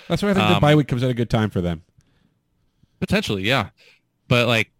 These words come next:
Speaker 2: I mean, gosh, I would have thought that Justin Flo had a great game, and I think he did, but,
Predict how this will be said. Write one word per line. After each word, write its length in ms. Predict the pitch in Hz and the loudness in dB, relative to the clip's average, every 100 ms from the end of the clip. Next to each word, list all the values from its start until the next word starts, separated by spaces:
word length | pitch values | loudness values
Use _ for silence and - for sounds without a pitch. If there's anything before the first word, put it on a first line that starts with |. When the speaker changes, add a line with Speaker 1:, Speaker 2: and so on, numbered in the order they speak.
| _ _ - | _ _ -6
Speaker 2:
I 60 | |
mean, 280 | 127 117 - | -2 -2 -2
gosh, 220 | 160 139 117 | -2 -2 -2
I 80 | 165 | -2
would 140 | 185 | -2
have 80 | 139 | -2
thought 240 | 151 143 | -2 -4
that 100 | 120 | -8
Justin 320 | - 131 - | -8 -10 -10
Flo 200 | 104 131 | -6 -4
had 140 | 117 110 | -4 -6
a 60 | |
great 260 | 101 123 113 | -6 -6 -4
game, 300 | 117 123 120 | -4 -4 -6
and 100 | 113 | -8
I 60 | 107 | -8
think 160 | 107 98 | -8 -10
he 60 | |
did, 300 | 156 185 131 | -8 -6 -6
but, 140 | 123 | -10